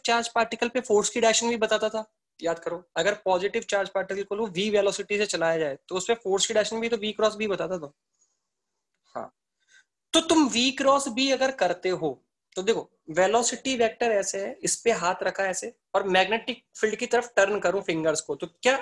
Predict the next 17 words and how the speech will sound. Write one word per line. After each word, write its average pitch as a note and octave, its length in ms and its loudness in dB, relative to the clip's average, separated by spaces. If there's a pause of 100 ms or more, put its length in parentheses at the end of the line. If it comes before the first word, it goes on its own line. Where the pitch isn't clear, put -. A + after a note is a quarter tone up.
(220)
electric G#3 560 -2
field A#3+ 220 -2
इस - 160 -2
तरफ A#3+ 240 2
आ F#3 80 0
रही E3 180 -6
है? C#3 100 -10 (1500)
क्या F3+ 120 2
जो G#3+ 160 0
electric F3+ 560 -4
field F3 260 -6
है E3+ 180 -6
वो G3 280 0
ऐसे F#3 280 4
आने F#3 240 2
वाली F3 280 0
है? E3+ 180 -10